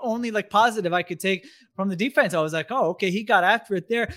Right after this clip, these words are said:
When's the last time they helped scheme up, like, a one-on-one for one of these guys? I mean, really, it's just line up four guys versus five. Maybe there's a, a back or a tight end there. And, you know,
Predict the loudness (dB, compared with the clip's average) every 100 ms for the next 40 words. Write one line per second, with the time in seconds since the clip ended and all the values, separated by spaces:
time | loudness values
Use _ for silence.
0 | -10 -8 -6 0 0 0 -4 -2 0 2
1 | 2 -2 -8 -4 -2 -2 -2 -2 0 2
2 | 0 0 -2 0 0 -2 -8 _ _ -4
3 | -2 0 0 -2 0 2 2 0 -6 -2
4 | 0 0 2 2 2 0 -4 -4 -6 -2
5 | 2 4 2 -2 -4 -6 -4 -2 2 4
6 | 2 -2 -8 -4 2 4 2 0 -8 -6
7 | -6 -4 -4 -6 -8 -4 0 2 2 0
8 | -4 -4 -2 0 0 -2 -2 -4 -6 _
9 | _ -2 0 2 0 -4 -10 -10 -4 -2
10 | -2 -4 -8